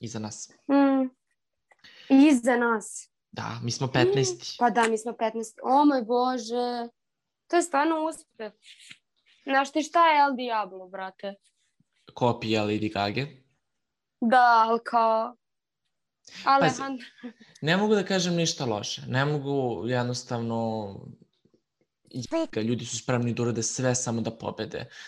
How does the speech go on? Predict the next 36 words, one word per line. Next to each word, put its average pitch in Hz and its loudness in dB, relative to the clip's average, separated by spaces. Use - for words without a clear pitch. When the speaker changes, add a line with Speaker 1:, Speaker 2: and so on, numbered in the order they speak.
Speaker 1:
Znači, 120 -4
ima 135 0
i 127 -2
par 123 4
<clears throat> 202 6
producenata 135 0
koji 123 2
dobijaju 139 2
ta-, 135 -2
tolike 127 0
silne 165 -2
pare 110 2
samo 143 -4
da 135 0
urade 131 0
pesmu 123 -2
za 120 0
Euroviziju, 131 0
Speaker 2:
Tako 240 6
Speaker 1:
zato 233 4
što 311 4
Speaker 2:
je, 254 4
pa 285 0
Speaker 1:
kao 262 4
Speaker 2:
to - 8
je 320 6
bilo, 392 4
ali 277 -2
pazi, 311 0
to 302 -6
je 320 -4
bilo 311 -6
i 320 -6
na 294 -6
dečoj 285 -6
Euroviziji. 247 -4